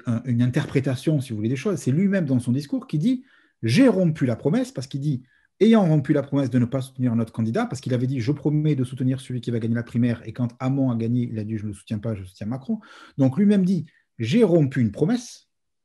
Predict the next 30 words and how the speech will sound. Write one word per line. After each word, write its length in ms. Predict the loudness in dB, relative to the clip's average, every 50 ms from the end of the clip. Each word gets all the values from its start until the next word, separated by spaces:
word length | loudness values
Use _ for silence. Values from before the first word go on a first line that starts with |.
| _ _ _ _ _ _ _
et 120 | 2 4 4
une 80 | 4
promesse, 380 | 2 2 0 0 0 0 -2 -4
qu'est-ce 160 | -6 -8 -6
que 100 | -6 -8
c'est ? 200 | -6 -4 -2 -2
On 100 | -2 -2
va 100 | -4 -6
en 80 | -6 -6
parler 180 | -4 -4 -6
tout 120 | -6 -6 -6
à 20 |
l'heure, 180 | -8 -8 -10 -12
c'est 220 | -18 -20 -16 -12
une 140 | -12 -14 -12 -12 -16
action. 360 | -16 -14 -12 -12 -12 -12 -12 _ _ _ -20 -20 -20 -20 -20 _ _ _ _ _ _ _ -2
Euh, « 280 | 0 2 2 2 0 -2 -2
je 120 | 2 2
ne 80 | 2 4
pensais 300 | 4 2 2 2 0 -2
pas 200 | -2 -2 -2 -2
que 100 | -2 -4
ça 80 | -4
allait 120 | -4 -4 -4
faire 140 | -2 -2
de 40 | 0
moi 140 | 0 -2 -2
un 140 | -4 -6 -6
traître ». 440 | -6 -8 -12 -14 -16 -20 -20 _ _ _ _ -2
Donc, 240 | -2 -2 -2 -4